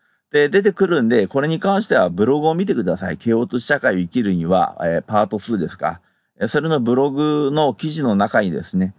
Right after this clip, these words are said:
えー、この用語に関してはパパパッとね、えー、えー、書き込んでおきますんで、えー、今何言ったんだってなったらちょっとブログの方を見てもらったらですね、えー、わかると思います。えー、とにかく下脱って何なのかというと、輪廻転生がもうなくなるってことですよ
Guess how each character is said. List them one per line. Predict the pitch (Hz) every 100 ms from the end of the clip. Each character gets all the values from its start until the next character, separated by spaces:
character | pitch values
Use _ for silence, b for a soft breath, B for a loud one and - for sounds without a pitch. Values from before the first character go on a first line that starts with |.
| _ -
え | 87
ー、 |
こ | 85 107
の |
用 | 104 117 117
語 | 117
に | 120 107
関 | 123 123
し |
て | 95
は | 82
パ | 110
パ | 107
パ | 120 135
ッ | 104
と | -
ね、 | 82 87 92 -
え | 76 90 _ _ _ _ _ _ _ _
ー、 | 101 92
え |
ー、 | 92
書 | 117
き | -
込 | 151
ん | 135
で |
お | 92
き | 104
ま | 101
す | 104 85
ん | 78
で、 | 85 69 - _ _
え | 98
ー、 | 101 143
今 | 143
何 | 131 143
言 | 120
っ |
た | 92 104
ん |
だ | 98
っ | 98
て | 85
な | 85
っ |
た | -
ら | 78
ち | 95
ょ |
っ | 113
と | 85 69 -
ブ | 82 92
ロ | 107
グ | 107
の | 113
方 | 117
を | 104
見 | 95
て | 90
も | 80
ら | 76
っ | 78
た | 87
ら | -
で | -
す | - 73
ね、 | 76 - _ _ _
え | 85 85 76
ー、 | 69
わ | 95
か | 90
る | 85
と | 80
思 | 85
い |
ま | 82 78
す。 | - - _ _ _ _ _ _ _ _ -
え | 92
ー、 |
と | 95
に | 190
か | 160
く | 98
下 | 123
脱 | 151 170
っ | 202
て | 135
何 | 113 123
な | 117
の | 104
か | 110
と | -
い | 85
う | 80
と、 | 95
輪 | 127 170
廻 | 127
転 | 98 123 117
生 | 127 113
が | 117
も | 120
う | 107
な | 87
く | 117
な | 117 131
る | 165
っ |
て | -
こ | 185
と | 185
で | 67
す | -
よ | -